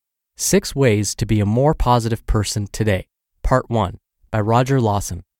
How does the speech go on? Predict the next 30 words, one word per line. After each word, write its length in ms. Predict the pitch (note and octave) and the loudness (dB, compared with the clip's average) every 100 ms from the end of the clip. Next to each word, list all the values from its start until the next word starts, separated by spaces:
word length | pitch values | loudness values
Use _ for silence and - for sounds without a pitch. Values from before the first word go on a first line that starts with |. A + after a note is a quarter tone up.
| _ | _
of 160 | G#2+ F#2 | -10 -6
raj 360 | G#2 B2 C3+ B2+ | -2 0 -2 -2
law 160 | A2 | -2
fitness 480 | G2+ - - D#3+ - | -2 -6 -6 -6 -6
dot 280 | - A2+ - | -2 -2 -2
com. 320 | - G2 D#2+ - _ _ - | -4 -4 -4 -12 _ _ -4
And 120 | A2 | -2
I'm 80 | G#2+ | 0
your 100 | G2+ | 0
host, 320 | D#3+ A3+ - _ | 0 -2 -8 _
Doctor 200 | A2 A2+ | -6 -2
Neil 180 | A2 G#2+ | 0 2
Malik. 360 | G2+ - - - _ _ _ _ _ _ - | 0 -4 -10 -18 _ _ _ _ _ _ 0
Hey, 160 | G#3 | 0
happy 340 | B2+ A#2+ B2+ A2+ | 2 0 0 0
Monday. 680 | G#2+ A2 A2+ B2+ F#3 F#3+ _ | 0 0 2 2 0 -4 _
Happy 460 | B2+ A#2+ B2+ A#2+ - _ - | -2 0 0 -2 -8 _ 0
day 200 | A#2 A#2+ | 2 4
after 380 | A#2 - B2 A2 | 0 -2 -4 -4
Christmas 460 | - A#2 B2 - | -4 -4 -2 -2
in 160 | A#2 G#2+ | -2 0
June 340 | G2 A#2+ D3+ | 2 2 2
for 140 | D3+ A#2+ | 2 4
those 200 | B2+ A2+ | 4 2
of 80 | A2+ | 0
you 80 | A2+ | -2
that 160 | A#2 | -2
celebrated, 560 | - G#2+ A2 A#2+ B2 C3 | -2 0 0 2 2 2
like 180 | B2+ D3+ | 0 0
me. 240 | A2 | 0